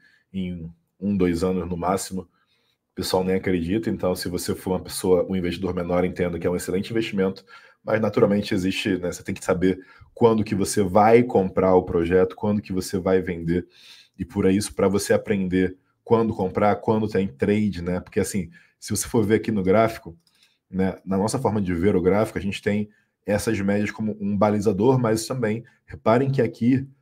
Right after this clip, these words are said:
a Chainlink fez um retângulo e esse movimentozinho aqui, pessoal, quando um ativo ele perde o padrão da figura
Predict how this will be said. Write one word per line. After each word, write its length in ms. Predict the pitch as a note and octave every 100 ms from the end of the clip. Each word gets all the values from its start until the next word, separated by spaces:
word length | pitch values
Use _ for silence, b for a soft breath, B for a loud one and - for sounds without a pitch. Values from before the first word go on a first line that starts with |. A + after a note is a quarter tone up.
| _ -
a 80 | F#2+
Chainlink 380 | A#2 G#2 A2
fez 200 | - A2+
um 60 | A2+
retângulo 760 | G#2+ G#2+ - A2 C3 G#2+ F2+ - b b b -
e 580 | G#2+ A2 A2 G#2+ A2 -
esse 240 | C3+ C3+
movimentozinho 600 | E3+ D3+ C#3 C#3 B2 A#2+
aqui, 180 | A2 B2
pessoal, 360 | B2+ A#2+ A2+ G#2
quando 280 | G#2+ G#2+
um 60 | G#2+
ativo 440 | G#2 - A#2 G#2
ele 140 | G#2 G#2+
perde 380 | - G#2 A#2+ A2
o 40 |
padrão 460 | A2+ F#2+ G2 G2+ G2
da 80 |
figura 560 | F#2 - F2 F#2+ G2